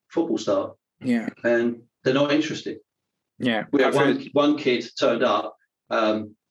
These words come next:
Speaker 1: he started throwing, and I'm like, "Oh, hang on a minute, you know, this, this guy's twelve years old and he's throwing rockets."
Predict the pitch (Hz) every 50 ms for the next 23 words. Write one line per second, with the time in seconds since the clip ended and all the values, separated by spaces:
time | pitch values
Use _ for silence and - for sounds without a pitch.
0 | _ - 110 107 - - - - - - - 123 113 110 101 - 110 - - -
1 | _ _ _ - - 110 101 98 98 101 98 98 98 - 110 107 101 - - -
2 | - 113 113 110 - - - 92 95 107 110 - - _ - 113 104 95 98 98
3 | 98 104 - - 113 104 - - 107 101 101 98 92 - - - _ _ _ _
4 | - - - 104 104 101 104 101 101 117 113 113 101 95 98 98 95 - - 120
5 | 120 123 - - 131 131 - - - - - - - _